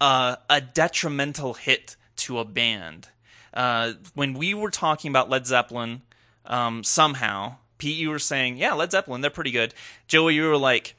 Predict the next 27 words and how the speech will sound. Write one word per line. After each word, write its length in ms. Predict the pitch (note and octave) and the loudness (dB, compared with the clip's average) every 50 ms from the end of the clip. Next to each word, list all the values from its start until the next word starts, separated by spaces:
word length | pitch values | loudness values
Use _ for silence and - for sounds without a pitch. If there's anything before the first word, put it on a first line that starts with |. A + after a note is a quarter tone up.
| _ _ _ - | _ _ _ 0
"Uh, 60 | C#3+ | 4
I'm 360 | F3 F#3 F#3+ F#3+ F#3+ F#3+ F#3+ | 6 6 6 6 6 4 6
not 140 | G3+ G#3 G3 | 6 4 6
really 220 | G3 F#3 E3+ D#3+ | 4 2 0 0
into 160 | D#3 D3+ D#3+ | 0 0 0
them. 200 | D3 D#3 D#3 D3+ | 2 2 2 4
I 80 | C#3+ C3+ | 4 2
kinda 280 | - - F#3+ F#3+ F#3 E3+ | 2 2 -2 -2 0 -2
heard 180 | D#3+ F3+ F3 D3+ | -2 -4 -2 -2
their 80 | C#3 B2+ | -2 -2
Stairway 400 | - - D#3+ D#3 D#3 D3+ D3+ C3+ | -2 -2 0 0 0 0 0 0
to 60 | B2+ | 0
Heaven 300 | B2 D3+ D#3+ D#3+ D#3+ D#3 | 0 0 -2 -2 -2 -4
song, 440 | - - D#3+ D3+ D3+ D3 D3 C#3+ C#3 | -4 -2 -2 -2 -2 -2 -2 -2 -2
and 100 | C3 B2+ | -2 0
I 80 | B2+ | 0
didn't 160 | B2 B2+ A#2+ | 0 -2 -4
really 220 | G#2 B2 A#2+ A#2 A2 | -4 -6 -4 -4 -2
like 260 | A2+ B2+ C3+ C3+ - | 2 2 2 2 0
it 80 | C#3 G#2+ | -2 -2
very 200 | C3+ C3 C3 C3 | -2 -2 0 0
much." 340 | B2+ B2 B2 A#2 - - - _ - - - - _ _ _ _ _ _ _ - | 0 0 -2 -2 -4 -8 -10 _ -20 -20 -20 -20 _ _ _ _ _ _ _ 4
I 180 | D3 E3 F3+ | 4 4 4
think 380 | F3 - - A3 G#3 F#3 - - | 2 -2 -2 -2 -2 -2 -2 -2
Stairway 460 | - - - D#3 D#3+ E3 E3 D#3+ D3+ | -2 0 2 4 4 6 6 4 2
to 60 | C3 | 2
Heaven, 560 | A#2+ - D#3+ E3+ E3+ C3+ B2+ A#2 A#2 A#2 A#2 | 0 0 0 0 0 0 0 -4 -4 -8 -10